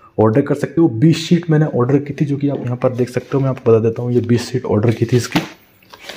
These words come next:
इसकी price लगभग दो सौ, एक सौ नब्बे के लगभग मिली थी free delivery के साथ में। तो चलिए इस तरीके से आप यहाँ पे जो है इस तरीके से इसको जो है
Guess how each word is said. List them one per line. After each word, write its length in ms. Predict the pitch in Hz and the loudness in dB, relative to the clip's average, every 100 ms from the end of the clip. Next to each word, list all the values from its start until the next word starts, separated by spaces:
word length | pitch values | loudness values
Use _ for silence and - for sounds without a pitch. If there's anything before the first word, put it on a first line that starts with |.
| - - - | -14 -12 -10
इसकी 200 | - 180 | -2 0
price 300 | 147 151 165 | 2 2 2
लगभग 320 | 147 - 147 - | 0 -2 -6 2
दो 140 | 135 143 | 4 4
सौ, 300 | - 156 160 - - - | 0 -2 -2 -10 -12 -8
एक 140 | 113 | -4
सौ 120 | - | 0
नब्बे 280 | 131 113 131 | 0 2 2
के 60 | 131 | 2
लगभग 280 | 110 110 123 | 0 -2 -2
मिली 220 | 110 117 | -2 -4
थी 140 | - | -6
free 220 | 151 - 123 | -10 -6 -2
delivery 380 | 113 113 113 | 2 2 2
के 100 | 113 | 0
साथ 380 | 127 - 110 - | -2 -2 -4 -4
में। 80 | 131 | -12
तो 880 | 151 _ _ _ _ _ _ _ - - | -12 _ _ _ _ _ _ _ -14 0
चलिए 220 | 190 165 | 2 2
इस 140 | 160 | -2
तरीके 200 | 185 180 | -2 0
से 120 | 185 | 0
आप 140 | 180 170 | -2 0
यहाँ 180 | 160 165 | 0 0
पे 160 | 165 170 | -2 -4
जो 160 | - 135 | -2 0
है 120 | 147 | 0
इस 220 | - - | -2 -2
तरीके 240 | 143 135 | -2 0
से 120 | 139 143 | -2 -2
इसको 260 | - 165 | -4 -2
जो 100 | 151 | 0
है 120 | 135 | -2